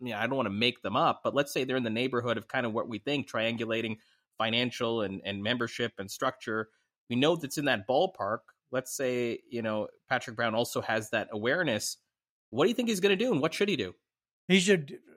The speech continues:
Speaker 2: launch a campaign immediately. Um, every, every we-, every day for the next four weeks is gonna be demanding, uh, to, you know, to show the evidence against him. He will, he will bring it all out,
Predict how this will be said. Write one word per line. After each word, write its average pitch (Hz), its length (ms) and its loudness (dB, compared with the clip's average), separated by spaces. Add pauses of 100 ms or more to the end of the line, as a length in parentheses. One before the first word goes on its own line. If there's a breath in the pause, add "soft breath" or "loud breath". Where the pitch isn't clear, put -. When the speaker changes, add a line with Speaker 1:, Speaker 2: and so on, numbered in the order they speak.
(120)
Speaker 2:
launch 170 380 4
a 160 60 0
campaign 156 480 0
immediately. 139 600 -6 (200)
Um, 143 500 0
every, 180 420 4
every 175 300 4
we-, 151 320 -2
every 190 240 6
day 160 320 6
for 165 160 -2
the 147 100 -2
next 156 400 -2 (520)
four 170 240 4
weeks 156 320 0
is 139 120 -4
gonna 156 200 0
be 147 140 -2
demanding, 151 760 2 (380 soft breath)
uh, 135 340 -2
to, 185 200 -6
you 160 140 -6
know, 147 120 -2
to - 120 -6
show 165 300 2
the 147 140 2
evidence 147 560 -2
against 156 460 -4
him. 127 160 -6
He 170 140 0
will, 170 260 0
he 175 160 2
will 165 120 2
bring 160 260 0
it 156 80 0
all 156 240 4
out, 156 260 2